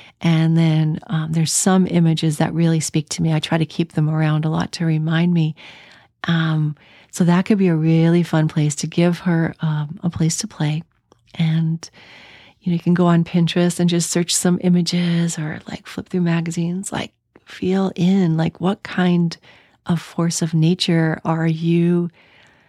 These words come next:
are you, I don't wanna say dealing with, that sounds like it's a chore. Uh, are, do you have the privilege of embodying? What kind of force of nature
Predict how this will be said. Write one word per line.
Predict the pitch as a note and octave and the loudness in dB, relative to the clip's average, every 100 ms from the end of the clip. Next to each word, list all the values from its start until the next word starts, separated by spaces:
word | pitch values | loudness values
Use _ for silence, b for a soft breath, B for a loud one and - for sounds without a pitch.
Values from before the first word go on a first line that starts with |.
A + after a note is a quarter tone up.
| b _ - | b _ -4
are | F3+ | 0
you, | F3 F3+ E3+ | 2 2 2
I | F3+ | 0
don't | A3+ | 0
wanna | G#3+ | 0
say | F#3 | -2
dealing | D3 E3+ G3 A3 D3+ | 0 2 2 2 2
with, | C#3+ C#3+ | -2 -4
that | E3 - | -10 -8
sounds | E3+ E3 | -8 -6
like | D#3+ E3+ | -8 -10
it's | - | -10
a | - | -10
chore. | - - F#3 D#3+ D#3 - _ - | -8 -4 -2 -2 -4 -12 _ -14
Uh, | E3 E3+ F3 - | -10 -10 -12 -10
are, | F3 | -10
do | - G3 | -8 -8
you | |
have | F#3 | -8
the | F3+ | -8
privilege | - A#3 A#3+ F#3 F3 E3 - | -6 -4 -2 0 2 2 0
of | F3 D#3+ | 0 2
embodying? | F3 E3 F3 G3 E3 D#3+ | 2 2 2 2 2 0
What | F3 F3+ | -2 -4
kind | A3+ | -2
of | G#3+ | -2
force | - F#3+ G3 | -2 -4 -4
of | F3+ | -4
nature | E3 E3 - E3+ | -2 -2 -2 -8